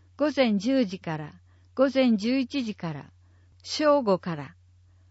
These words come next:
午後一時から、午後二時から、午後三時から、午後四時から。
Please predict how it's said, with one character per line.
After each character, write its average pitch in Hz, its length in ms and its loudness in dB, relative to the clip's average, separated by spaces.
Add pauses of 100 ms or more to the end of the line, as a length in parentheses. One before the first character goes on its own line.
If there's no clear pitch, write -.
(200)
午 262 200 2
後 254 160 6
一 220 300 0
時 254 140 0
か 170 160 -6
ら、 143 160 -16 (500)
午 277 160 4
後 254 140 6
二 247 200 6
時 247 160 -4
か 170 160 -6
ら、 156 180 -14 (540)
午 254 160 2
後 247 140 2
三 262 300 2
時 208 140 -2
か 160 200 -8
ら、 147 140 -16 (560)
午 269 160 2
後 240 160 4
四 262 180 4
時 240 160 -4
か 165 160 -8
ら。 143 160 -16